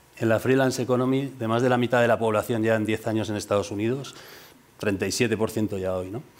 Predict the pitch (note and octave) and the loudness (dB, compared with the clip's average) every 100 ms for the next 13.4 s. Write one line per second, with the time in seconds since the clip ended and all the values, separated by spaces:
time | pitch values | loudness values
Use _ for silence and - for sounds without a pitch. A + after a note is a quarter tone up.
0 | - - A2 A2 A2 C3 C#3 A#2 A#2 A#2 | -16 -8 -2 2 4 4 2 2 2 0
1 | A#2 G2+ - G2 C#3+ - - G2 - G2+ | 0 -2 -4 -10 -12 -16 -18 -6 0 0
2 | G#2 - - _ A#2 A#2 A2 G#2 G#2 F#2 | 0 -8 -20 _ 2 4 4 2 0 -2
3 | - - B2 C#3 C#3 C3+ B2+ C#3+ D3+ A#2 | -12 -6 -4 0 2 2 2 0 0 2
4 | A2 G#2 G#2+ A2 C#3 C#3 - - - G#2 | 2 2 2 2 0 -2 -16 -18 -4 0
5 | G2+ A2 B2+ B2 A#2+ A2 G#2+ G#2 B2+ D3 | 2 2 2 4 4 2 0 0 0 -2
6 | D3 - - - - G#2+ A2 A2 A2+ A#2 | -6 -18 -20 -18 -6 0 2 4 4 4
7 | C3 C3 B2+ A2+ G#2+ - - - _ _ | 4 4 2 2 2 -2 -12 -20 _ _
8 | _ - - - - - C3 B2+ B2 C3+ | _ -20 -20 -20 -16 -2 2 4 2 0
9 | A#2 A2+ A#2 C3 C#3 - - - - - | 0 2 2 0 -4 -14 -20 -20 -12 -6
10 | A2 A2 A2+ A#2+ A#2 A2+ A2+ A2 G#2 A2+ | -2 2 4 4 0 0 2 2 2 2
11 | A2 A2 G2+ G#2 A2 C#3+ F#2 - - - | 2 2 2 2 2 0 -2 -8 -20 -20
12 | - - - A#2 A2+ D3 D3 C#3 C#3 C3+ | -20 -20 -10 0 2 2 2 2 4 2
13 | A#2 B2 A2+ B2 | 2 2 2 0